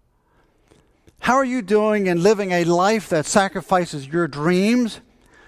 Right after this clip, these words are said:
your desires, your yearnings for the sake of others, for the sake of the gospel?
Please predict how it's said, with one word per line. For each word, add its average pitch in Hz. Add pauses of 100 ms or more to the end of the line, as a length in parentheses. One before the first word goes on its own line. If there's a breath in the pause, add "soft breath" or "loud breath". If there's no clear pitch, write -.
(120 soft breath)
your 170
desires, 190 (600)
your 175
yearnings 214 (200)
for 185
the 170
sake 226
of 180
others, 185 (200 soft breath)
for -
the 165
sake 240
of 185
the 190
gospel? 190